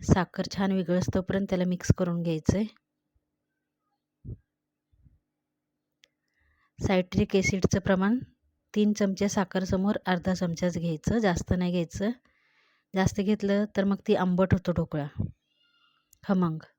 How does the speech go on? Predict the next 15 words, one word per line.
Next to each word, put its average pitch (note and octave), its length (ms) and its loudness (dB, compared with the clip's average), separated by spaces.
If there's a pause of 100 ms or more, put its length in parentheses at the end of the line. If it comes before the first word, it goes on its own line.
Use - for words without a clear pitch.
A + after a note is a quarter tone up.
(1800)
छान G3+ 260 6
असं G#3 200 4 (100)
पाण्यात F#3+ 340 2
मिक्स - 280 -2
झालेली F3+ 340 4
आहे F3+ 60 2
साखर. E3+ 340 0
आता F3 240 -2 (840)
त्याच्यात - 420 -2
दोनशे F#3 360 2
ग्राम G3 240 2
बेसन F#3 320 0
घेतलेलं E3+ 400 -2
आहे. F3 220 0 (3000)
आता G3+ 240 -2